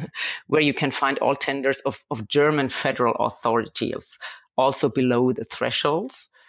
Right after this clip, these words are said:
plus a, a big number of tenders from, from the Bundesländer and the municipalities. So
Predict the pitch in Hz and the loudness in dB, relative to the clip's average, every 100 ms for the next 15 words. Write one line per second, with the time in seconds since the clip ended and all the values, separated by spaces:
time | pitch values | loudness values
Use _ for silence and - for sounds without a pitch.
0 | _ _ - 143 156 - 135 131 123 - | _ _ 2 2 2 2 4 4 4 2
1 | 127 101 151 151 139 156 147 110 - 143 | -2 -2 0 2 2 4 2 0 -4 -2
2 | 139 123 120 - - 120 117 - 123 113 | 0 2 0 -2 -2 0 -2 -4 -4 -4
3 | 98 139 156 147 143 131 135 127 - 117 | 0 2 2 2 2 2 2 0 0 0
4 | 123 127 120 120 113 113 - - - - | 0 0 0 0 -2 -6 -4 -4 -4 -8
5 | - - - - - | -8 -8 -6 -4 -2